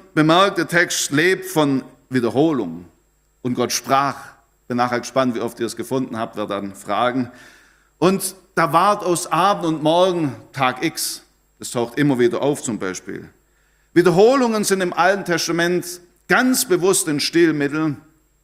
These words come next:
wo wir heute vielleicht fett machen würden. Das ist im Alten Testament fett, wenn man wiederholt. Dann zeigt es, das ist was ganz Wichtiges. Und dann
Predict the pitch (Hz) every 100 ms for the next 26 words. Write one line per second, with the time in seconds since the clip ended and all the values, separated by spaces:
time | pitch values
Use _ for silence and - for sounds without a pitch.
0 | _ - 156 160 156 165 165 156 151 151
1 | - - _ _ _ - - 170 170 -
2 | - - _ 117 113 101 98 95 - 90
3 | - _ _ - 147 180 180 - - -
4 | _ _ _ - 120 135 170 156 135 127
5 | - 123 117 113 - - _ - - 143
6 | 143 - - 113 110 113 104 123 135 107
7 | - - _ _ - 135 143 143 147 143
8 | 143 - 147 147 139 - 151 147 143 151
9 | - 101 90 - - _ _ _ _ _
10 | _ _ _ _ _ _ _ _ _ _
11 | _ _ _ _ _ _ _ _ _ _
12 | _ _ _ _ _ _ _ _ _ _
13 | - 160 156 160 196 202 196 151